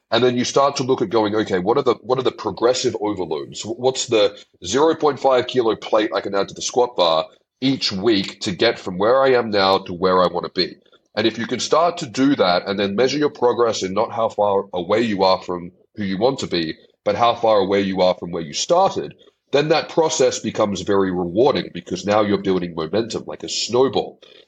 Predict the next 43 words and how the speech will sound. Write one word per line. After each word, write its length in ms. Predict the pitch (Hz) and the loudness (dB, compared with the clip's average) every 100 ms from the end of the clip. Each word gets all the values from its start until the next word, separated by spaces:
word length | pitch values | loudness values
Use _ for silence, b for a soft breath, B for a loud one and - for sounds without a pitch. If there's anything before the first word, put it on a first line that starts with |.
| - | -12
So 380 | - 131 123 - _ _ _ _ _ 139 | 0 2 2 -4 _ _ _ _ _ -4
if 100 | 123 | 0
you 80 | |
can 140 | 139 139 | 2 2
just 160 | 143 | 0
start 320 | - 143 160 160 | 2 2 2 0
to 80 | |
work 340 | 135 113 127 127 | 0 2 2 2
that 180 | 110 107 | 2 4
out, 240 | 107 87 | 4 2
and 100 | 92 | 0
it 80 | 98 | 0
comes 260 | 131 127 | -2 -2
from 80 | 117 | -4
having 240 | 110 98 95 | -2 0 -2
a 60 | |
clear 320 | - - 117 | -4 -2 2
overall 440 | 123 101 101 95 95 | 4 2 -2 -2 -2
defined 400 | 92 95 90 80 | -4 -2 -2 -2
purpose, 480 | 87 80 82 - - b _ - | -4 -4 -6 -8 -12 b _ -4
and 140 | 101 | 2
then 140 | 98 | 2
long-term 560 | 92 113 143 131 127 110 | 4 2 2 0 0 2
goals 260 | 101 98 95 | 2 2 0
and 100 | 87 | -4
short-term 560 | - 127 82 104 87 | 0 0 2 -2 -4
goals, 400 | 82 82 78 82 - b - | -2 0 0 -6 -14 b -4
and 120 | 110 | 2
then 140 | 123 131 | 2 2
you 80 | |
just 160 | 127 127 | 0 0
have 120 | 127 | 0
to 60 | 113 | -2
start 320 | - 117 104 | 0 2 2
going, 240 | 110 104 | 2 0
"Okay, 340 | 92 107 101 87 | 0 -2 0 -2
what's 420 | 85 117 139 - | 0 0 0 -4
the 100 | 139 | -4
small 640 | - 110 117 127 123 120 B _ | -4 -2 0 2 2 0 B _
daily 420 | 85 104 135 139 | -2 0 2 0
habit, 440 | 113 107 110 107 90 _ - | 2 2 2 0 0 _ -14
daily 360 | 80 117 131 123 | 0 2 4 2
process, 680 | - 113 104 110 101 - | 2 0 2 2 2 0